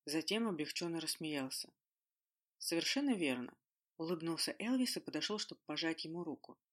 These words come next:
«Здравствуй, Пафнутий. Извини, что так тебя расстроил, я не предполагал, что ты решишь навестить меня именно в такой неподходящий момент.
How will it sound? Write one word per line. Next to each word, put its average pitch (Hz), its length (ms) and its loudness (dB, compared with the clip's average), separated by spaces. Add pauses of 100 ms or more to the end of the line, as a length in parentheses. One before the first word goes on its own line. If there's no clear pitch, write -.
(240)
«Здравствуй, 196 400 2
Пафнутий. - 600 -4 (240)
Извини, 220 440 6
что 147 240 0
так 147 200 -2
тебя 147 200 -2
расстроил, 196 500 2
я 156 160 0
не 156 120 -2
предполагал, 151 580 -2
что - 160 -4
ты 151 120 -4
решишь 151 320 0
навестить 156 380 -2
меня 147 280 -4
именно 143 220 -6
в - 60 -16
такой 160 260 -4
неподходящий 139 640 -2
момент. 170 440 -4